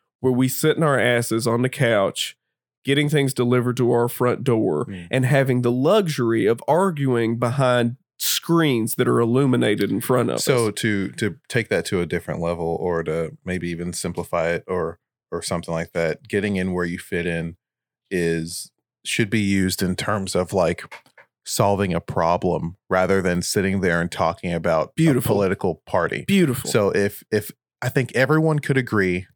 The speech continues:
Speaker 2: that there's a drug problem. Everyone could agree that there's a poverty problem.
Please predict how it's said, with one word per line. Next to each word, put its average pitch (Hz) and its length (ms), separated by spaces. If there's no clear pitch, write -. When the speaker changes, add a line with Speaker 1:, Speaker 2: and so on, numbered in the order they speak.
Speaker 2:
that 87 180
there's 87 180
a 101 80
drug 90 320
problem. - 420
Everyone 127 360
could 143 160
agree 127 480
that 95 100
there's 98 200
a 101 60
poverty 95 480
problem. - 520